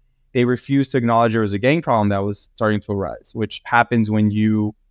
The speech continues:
exclude the only minorities that are living in the city and you put them into a little bubble and you don't provide support and all these other things start happening. They refuse to create any programs to support people getting out of gangs or whatever it is.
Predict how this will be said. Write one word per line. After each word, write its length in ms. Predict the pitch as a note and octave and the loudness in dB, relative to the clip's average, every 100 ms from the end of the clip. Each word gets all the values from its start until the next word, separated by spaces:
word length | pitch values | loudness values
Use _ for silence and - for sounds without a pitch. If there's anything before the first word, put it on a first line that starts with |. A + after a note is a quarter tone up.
| - | -8
exclude 540 | B2+ - - C#3+ C#3+ | -8 -6 0 2 2
the 120 | A#2+ | 2
only 220 | B2+ B2 A#2+ | 2 2 2
minorities 420 | A2 A2+ A#2 A2 | 2 2 0 0
that 60 | |
are 80 | G#2+ | 0
living 240 | A2 G#2+ G#2+ | 0 0 0
in 80 | |
the 80 | G2+ | -2
city 360 | - G#2+ G2 F2+ | -4 -6 -6 -8
and 100 | G2+ | -6
you 80 | G2+ | -6
put 200 | - G#2+ | -6 -4
them 120 | G#2 | 0
into 340 | G#2 G#2 G#2 G2 | 0 -2 -2 -2
a 40 | |
little 200 | G2+ G2 | -2 -4
bubble 360 | F#2 A2+ G2 - _ _ _ _ _ _ - | 0 0 0 -10 _ _ _ _ _ _ 0
and 440 | A#2 A2 G#2+ G#2 - | 4 4 4 0 -2
you 120 | A#2+ | 0
don't 120 | A#2 | 0
provide 300 | A2+ G2+ G#2 | 0 0 0
support 400 | - - D#3+ C3+ | -2 0 2 2
and 100 | A2 | 0
all 80 | G#2 | 0
these 140 | G#2+ | 0
other 140 | G2+ G2 | 0 -2
things 200 | G2+ F#2+ | -4 -4
start 180 | - | -8
happening. 540 | - A#2 - G#2+ F#2+ F#2+ _ _ _ _ - | -2 0 0 -2 -4 -6 _ _ _ _ -2
They 180 | C#3 C#3 | 2 2
refuse 500 | B2+ B2 C#3+ D3+ - | 2 -2 0 -2 0
to 80 | B2+ | -6
create 380 | - B2+ A2+ | -4 -2 0
any 200 | A2+ A2 | 2 0
programs 840 | G#2 B2+ C#3 B2+ A2+ F#2+ G#2+ - - _ _ | 0 2 2 2 0 0 -4 -14 -20 _ _
to 340 | A#2 G#2 G2+ - _ | 2 4 4 -4 _
support 560 | - A2+ - C#3+ D#3 - | -8 -8 -4 2 2 2
people 240 | A#2 G#2 | -4 -4
getting 280 | G#2+ G2+ G2+ | -2 0 0
out 120 | G2 | 0
of 80 | F#2+ | -2
gangs 440 | G2 G2 G2 G2 | 0 0 0 -2
or 40 | G#2 | -2
whatever 240 | G2+ G2 | 0 0
it 120 | F#2+ | -2
is. 160 | F2+ | -6